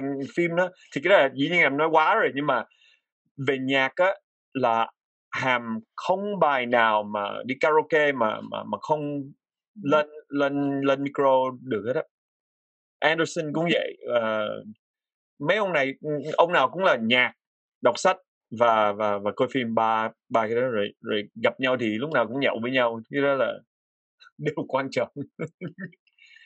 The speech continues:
Speaker 1: À, Linh
Speaker 2: Cái đó là Ken nói. <laughs> Nhưng mà, nhưng mà cái, cái nhận xét của Ken cũng rất là lý thú. Mình cũng không, mình không nghĩ, không, không,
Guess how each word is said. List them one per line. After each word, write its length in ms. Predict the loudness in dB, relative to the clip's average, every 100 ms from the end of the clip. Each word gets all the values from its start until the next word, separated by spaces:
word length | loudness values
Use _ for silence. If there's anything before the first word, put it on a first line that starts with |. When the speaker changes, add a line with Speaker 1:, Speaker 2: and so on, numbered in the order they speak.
| _
Speaker 1:
À, 200 | 2 2
Linh 180 | 2 0 4
Speaker 2:
Cái 80 | 4
đó 60 | 4 -2
là 60 | -4
Ken 160 | -2 2
nói. 200 | 2 2
<laughs> 1040 | 0 0 8 8 8 2 -6 2 4 4 4
Nhưng 120 | 6
mà, 200 | 6 4
nhưng 100 | 2
mà 80 | 4 4
cái, 100 | 0 -2 0
cái 120 | 2
nhận 100 | 2 2
xét 140 | 0
của 80 | 0 -2
Ken 180 | -2 0
cũng 160 | -2 -2
rất 120 | -2
là 100 | 0 0 0
lý 60 | -2 -2
thú. 280 | 0 2 0 -2 -8 -2
Mình 100 | 2
cũng 80 | 4
không, 140 | 2 -2 0
mình 120 | 0 -2 -8
không 240 | -2 2
nghĩ, 220 | 2 4 2 2 -6 -8
không, 160 | -6
không, 100 | -2